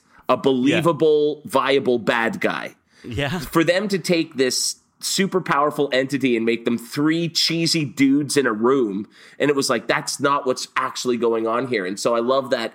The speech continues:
Speaker 1: obviously that's not what was going on, and so they hammed it up to the extreme, right? They made them, like, Chuck E. Cheese characters basically sitting in those <laughs> chairs, and it just,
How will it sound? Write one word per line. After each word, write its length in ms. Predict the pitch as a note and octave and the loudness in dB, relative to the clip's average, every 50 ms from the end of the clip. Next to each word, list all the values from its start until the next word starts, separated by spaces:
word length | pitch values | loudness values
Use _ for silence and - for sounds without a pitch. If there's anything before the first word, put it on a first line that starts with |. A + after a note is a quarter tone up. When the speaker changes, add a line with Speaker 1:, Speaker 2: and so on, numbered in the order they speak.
| _ - | _ 0
Speaker 1:
obviously 560 | B2+ C3+ C#3+ C3 C#3 C3+ B2 - - A#2 A2+ | 2 2 2 2 0 -2 -2 -2 -2 -2 -2
that's 320 | G#2 G#2+ G#2+ G#2+ - - - | 0 0 -2 -2 -4 -2 0
not 240 | A2 A2 A#2+ - | 0 0 0 0
what 120 | - C#3 A2+ | -2 -4 -4
was 140 | C3+ C#3 - | -4 -4 -2
going 240 | C#3+ C3+ C3+ C3+ | 0 0 0 0
on, 260 | C3+ C3+ C#3+ D#3+ F#3 F#3 - - - - - - | 0 0 0 0 -2 -4 -8 -16 -20 -10 -2 0
and 140 | D3 C#3+ | 0 0
so 180 | C#3+ - D#3 C#3+ | 2 2 2 2
they 140 | C#3 C3+ B2+ | 2 0 -2
hammed 480 | - - - D#3+ D#3 D#3 D#3+ D#3+ D3+ | -2 -4 -2 0 2 2 2 2 2
it 100 | D3 C#3 | 2 2
up 240 | B2+ B2 A#2+ - - - | 2 2 -2 -4 -6 -2
to 100 | - B2 | -2 0
the 180 | A#2 A#2+ A#2 | 2 2 0
extreme, 760 | A2 A#2 - - - - - C3 C#3 C3+ C3 A#2 G#2 G#2+ F#2 | 0 -2 -4 -6 -6 -6 -2 0 0 2 2 0 0 -2 -2
right? 240 | F#2+ G2+ B2+ C3+ - | 0 0 0 0 0
They 140 | E3 E3 D3+ | 0 0 0
made 300 | C#3+ C#3+ C#3+ D3+ D3+ C3+ | 2 2 2 0 0 0
them, 320 | D3+ D3 C#3 C#3+ C#3 C#3+ - - - - - _ _ | 0 0 0 -2 -2 -4 -10 -20 -20 -20 -20 _ _
like, 340 | - C3 C3 B2+ A#2+ - - | -4 -4 -4 -4 -4 -10 -8
Chuck 340 | - - - F#3+ E3 D#3 - | -6 -2 0 0 0 0 -2
E. 80 | F3+ E3 | -4 -2
Cheese 440 | C#3 - - C#3+ C#3 C#3 C#3 C#3 - | -2 -4 -2 -2 0 0 0 -2 -2
characters 600 | - - A#2+ G#2+ G#2+ G2+ - A2+ G#2 G2 G2 - | 0 0 0 0 0 -2 -2 -2 -2 -2 -2 -2
basically 500 | - A2+ A2 G#2 - A2 - A#2 A2+ A2 | -2 0 0 0 -4 -4 -2 -2 -2 -2
sitting 320 | - - C3 B2 A#2+ A#2+ | 0 0 0 0 2 0
in 120 | A#2 A#2 | 0 0
those 180 | A#2 A#2 A#2+ - | 0 0 -2 -2
<laughs> 40 | - | -4
chairs, 400 | - - C3 A#2 G#2 F#2+ F#2+ - | -2 0 0 0 -2 -4 -4 -4
and 80 | A#2 | -2
it 120 | A#2 A#2 A2 | -2 -2 -2
just, 200 | C3+ C3 - | -2 -4 -4